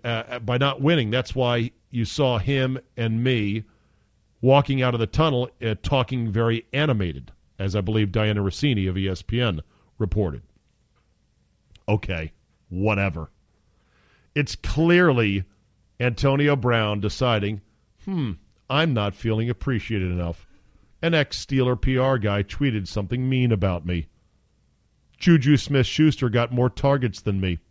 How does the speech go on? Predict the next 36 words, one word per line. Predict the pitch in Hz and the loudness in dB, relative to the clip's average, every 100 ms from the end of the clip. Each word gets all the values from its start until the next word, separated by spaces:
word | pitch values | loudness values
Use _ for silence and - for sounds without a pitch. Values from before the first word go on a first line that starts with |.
| - | -10
Hmm, | 202 180 - | -6 -6 -6
okay. | 185 - 147 147 _ _ _ _ _ _ | -6 0 0 0 _ _ _ _ _ _
Even | - 233 294 | 0 2 4
though | 277 254 | 4 4
I've | 226 | 2
been | 226 | 2
paid, | 165 120 76 - _ _ | 2 0 -2 -12 _ _
even | 170 233 254 | -6 -2 0
though | 233 214 | 2 2
the | 185 180 170 165 160 _ | 4 4 4 2 0 _
franchise | - 156 151 - 139 131 120 | -8 -2 -2 -2 0 0 0
has | 117 113 107 - - | 0 0 -2 -6 -10
pretty | - 254 247 | -4 -2 2
much | 175 139 127 - - _ _ _ _ | 4 4 2 0 -18 _ _ _ _
kissed | - 160 - | 0 0 0
my | 135 123 | -2 0
ass | 120 117 - | 0 -2 -4
and | 104 | -4
promoted | 110 113 110 87 | 0 2 0 -2
me | 76 76 - _ _ | -6 -10 -14 _ _
and | 107 104 | -6 0
said | 131 | 2
how | 117 | 2
great | 98 113 107 | 0 0 0
I | 90 | -2
am, | 92 117 _ _ _ _ | -4 -6 _ _ _ _
I'm | - 233 285 151 | -4 -2 0 0
still | - 156 156 | 0 0 0
feeling | - 147 156 156 | 0 0 2 2
momentarily | 139 170 190 - 123 120 120 - | 2 2 0 0 2 2 0 0
unloved. | 117 107 92 87 82 | 0 0 0 -2 -6
So | - 117 | -2 0
what | 120 156 | 0 -2
can | 147 | -4
I | 147 | -4
do? | 113 95 | 0 -2